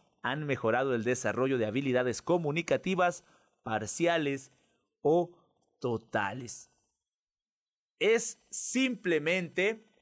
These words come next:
sensacional, es simplemente algo que debemos disfrutar todos y desde siempre. Y no se trata de hacerle el feo a un cierto tipo o género musical,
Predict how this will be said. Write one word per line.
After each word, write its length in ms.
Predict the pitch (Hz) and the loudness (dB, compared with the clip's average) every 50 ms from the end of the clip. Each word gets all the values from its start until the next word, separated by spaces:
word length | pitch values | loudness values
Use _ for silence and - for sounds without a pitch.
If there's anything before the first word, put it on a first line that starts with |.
| _ _ _ _ _ _ | _ _ _ _ _ _
sensacional, 1200 | - - - - - 175 180 190 180 156 - - 156 156 143 - - 127 117 110 110 110 110 131 | -12 -8 -4 -2 0 2 2 0 0 -2 -2 0 0 0 0 0 0 -2 -2 -2 -2 -2 0 0
es 100 | 151 156 | 0 0
simplemente 800 | - - 196 190 185 - 156 147 147 156 160 147 - 151 135 131 | 0 -2 -4 -4 -2 0 0 0 0 0 -4 -2 0 0 2 2
algo 480 | 151 175 185 185 165 196 214 220 208 - _ _ _ _ _ _ _ | 2 2 0 2 2 2 2 2 0 -4 _ _ _ _ _ _ _
que 160 | - 208 214 190 | 2 2 2 2
debemos 500 | 175 156 156 190 202 190 196 180 139 127 | 2 2 2 2 0 0 0 -2 -2 -2
disfrutar 640 | 202 214 - - 147 147 143 - 170 175 175 170 | -4 -4 -4 -4 -6 -4 -2 0 0 0 0 -4
todos 600 | 131 - - 196 202 220 220 214 214 220 214 - - _ _ _ _ _ _ _ - | -8 -4 2 4 4 6 6 6 4 4 2 -2 -10 _ _ _ _ _ _ _ -6
y 260 | 180 185 202 202 - - | -4 -4 -4 -4 -6 -8
desde 480 | 131 117 147 160 165 143 127 131 131 | -2 0 2 2 2 0 -2 -2 -2
siempre. 440 | 127 - 123 110 110 107 95 113 120 | -2 -2 -2 -2 -2 -2 -2 -2 -2
Y 40 | 131 | 0
no 160 | 160 247 277 - | 0 0 0 0
se 140 | - 262 | 0 -2
trata 540 | 170 - 185 175 160 - - 185 214 247 - _ _ _ - _ _ _ _ _ | -2 0 0 0 2 2 2 2 2 0 -2 _ _ _ -20 _ _ _ _ _
de 200 | - 131 143 139 | -6 0 0 0
hacerle 580 | 127 120 - - 180 190 185 202 202 185 156 143 | 0 0 -2 -2 -2 -2 -2 0 0 2 2 2
el 120 | 127 117 | 2 0
feo 360 | - - 151 160 180 196 185 156 | -2 0 0 0 2 2 2 2
a 100 | 131 123 | 2 0
un 380 | 135 151 165 170 170 147 - _ _ _ _ _ _ _ | -2 -4 -6 -8 -10 -12 -14 _ _ _ _ _ _ _
cierto 800 | - - - - 165 160 165 165 160 - - 165 156 147 127 - _ _ _ _ - - | -18 -12 -6 -2 2 2 2 2 0 0 0 2 2 2 0 -4 _ _ _ _ -6 -4
tipo 280 | 170 170 - - 165 160 143 123 | -4 -4 -2 0 0 2 2 2
o 20 | |
género 480 | 123 - - 151 156 160 160 147 135 123 | 0 0 0 0 0 0 0 0 0 0
musical, 640 | 120 120 117 - - 127 - 240 240 226 208 185 | -2 -8 -10 -12 -12 -6 -2 0 0 0 -2 -4